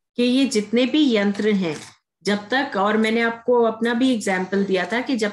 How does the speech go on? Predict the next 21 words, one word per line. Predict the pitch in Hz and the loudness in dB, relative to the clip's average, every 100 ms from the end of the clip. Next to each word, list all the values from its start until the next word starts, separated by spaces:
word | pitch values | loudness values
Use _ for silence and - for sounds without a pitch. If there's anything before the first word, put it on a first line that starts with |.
| - | -2
तक | 226 254 | -4 -2
हम | 240 | -2
अपने | 233 233 240 | -2 -2 -4
client | 233 190 185 202 | 0 -2 0 -2
को | - 240 | 0 0
handover | 226 185 170 190 214 233 | 2 0 0 0 2 2
नहीं | 233 226 220 | 4 2 0
करते, | 220 156 - 135 139 _ _ _ _ | -2 -6 -4 -6 -8 _ _ _ _
तो | 233 247 | 2 2
उनको | 247 240 294 | 2 0 0
daily | 208 202 202 247 302 | 2 2 2 2 2
basis | 233 226 247 240 | 2 2 0 -4
पे | - 240 247 | -2 2 2
धूप | 202 214 240 220 - | 2 2 2 -2 0
दीप | 226 214 - | 0 0 -2
दिखाना | 190 190 185 190 214 | -4 0 -2 0 0
ये | 226 226 | 0 0
हमारी | 214 185 170 175 | 0 -2 -4 -6
responsibility | 175 165 - 170 165 175 170 165 160 175 | -8 -10 -6 -6 -4 -4 -2 -2 -2 -2
होती | 165 156 175 | -4 -4 -4
है, | 220 330 | -4 -6